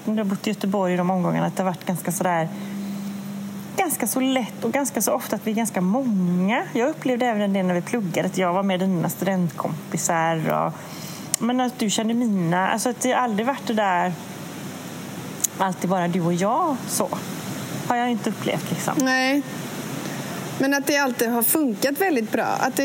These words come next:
Speaker 2: är,
Speaker 1: Mm.
Speaker 2: vi har, vi har haft en väldigt rak kommunikation.
Speaker 1: Mm.
Speaker 2: Och det tror inte jag jag har haft så mycket med mina andra vänner.
Speaker 1: Det kanske är för att man känner sig man är liten. Det
Speaker 2: Ja.
Speaker 1: kanske är det att man inte behöver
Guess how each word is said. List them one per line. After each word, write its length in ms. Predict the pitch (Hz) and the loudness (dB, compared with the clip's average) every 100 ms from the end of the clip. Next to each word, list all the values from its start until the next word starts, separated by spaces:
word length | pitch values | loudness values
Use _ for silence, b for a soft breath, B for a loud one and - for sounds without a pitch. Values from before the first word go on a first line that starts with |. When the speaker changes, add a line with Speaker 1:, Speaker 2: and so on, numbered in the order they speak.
| 277 | 4
Speaker 2:
är, 520 | 262 269 262 240 226 | 4 4 4 4 2
Speaker 1:
Mm. 320 | 226 226 240 240 | 2 2 0 2
Speaker 2:
vi 220 | 285 277 | 2 4
har, 180 | 285 269 220 160 127 127 | 2 2 0 0 0 2
vi 60 | 262 | 2
har 120 | 302 | 2
haft 240 | 302 311 | 2 2
en 140 | 320 294 | 2 4
väldigt 240 | 311 247 | 2 2
rak 300 | 302 262 226 | 2 2 0
kommunikation. 920 | - 262 262 262 262 - 370 370 185 - | 0 2 0 0 -2 0 2 2 2 2
Speaker 1:
Mm. 240 | - 208 208 | 2 2 2
Speaker 2:
Och 60 | |
det 160 | 262 320 | 2 2
tror 200 | 233 359 | 2 2
inte 180 | 339 285 | 2 2
jag 220 | 240 214 | 2 4
jag 40 | 214 | 2
har 120 | 214 | 0
haft 280 | 320 - 220 | -2 0 2
så 120 | 311 | 4
mycket 280 | 294 - 220 | 2 2 2
med 180 | 202 | 2
mina 200 | 202 202 | 2 2
andra 300 | 233 254 220 | 2 2 2
vänner. 420 | 269 330 247 190 - - | 2 2 2 2 0 -2
Speaker 1:
Det 60 | |
kanske 240 | 349 330 370 | 0 2 2
är 40 | |
för 80 | 349 | 2
att 80 | 294 | 0
man 100 | 294 | 0
känner 400 | 302 226 202 202 | 2 2 2 2
sig 140 | 208 | 0
man 160 | 214 208 | 2 2
är 80 | |
liten. 240 | 196 247 214 - | 2 2 0 0
Det 60 | 277 | 0
Speaker 2:
Ja. 240 | 302 302 320 | 2 4 4
Speaker 1:
kanske 180 | 349 269 | 4 2
är 40 | |
det 160 | 269 285 | 2 2
att 120 | 247 | 2
man 220 | 247 240 | 0 2
inte 320 | 269 233 - | 0 0 -2
behöver 760 | 208 240 226 190 180 196 190 190 | 0 2 2 2 0 2 2 0